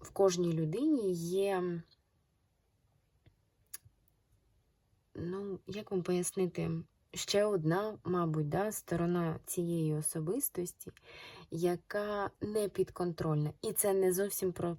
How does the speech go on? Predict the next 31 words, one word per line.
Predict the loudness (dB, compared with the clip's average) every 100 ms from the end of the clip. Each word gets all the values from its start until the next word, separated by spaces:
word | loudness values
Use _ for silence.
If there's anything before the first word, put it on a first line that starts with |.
| -10 -8
підсвідомість. | 2 4 4 0 0 0 -2 0
Це | 0
вже | 2 2
на, | 2 0 -2 -8 -16 -16 -16 -14
скажімо | 0 2 4 0
так, | 0 -4 -2
наше | 0 0 -2 -4
тіло | 0 2 4 2 2
реагує. | 2 2 0 0 0 2 0 -2 -6 -14 -14 -16 -16 -14
Ем, | -10 -8 -8 -10 -12 -10 -10 -2
перше, | 2 4 2 -4 -4
це | -4
психосоматично, | -2 -4 -4 -6 -2 -2 0 -2 -2 -2 -2
це | -2 -6
якщо | -2 -2
зв'язано | 2 2 2 2 0
з | 0 -4 -2 -2 0
головою, | -2 0 -2 2 2 2 0
да? | -2 -4 -12 -20 -20 -20 -20 -20 -8
Е, | -2 0 0
потім, | 2 2 2 2 2 2
е, | 0 -2 -4
фізично | -2 2 2 2 0 0
в | 2
нас | 2 0 -2
здоров'я | -4 0 2 4 4 2
може | 2 0 2 2 0
хромати | -2 0 2 0 -2 -4 -2
або | 0
навпаки | 0 0 -2 -2 -2
покращуватись. | -4 -4 -2 -2 -4 -6 -8 -10 -10 -12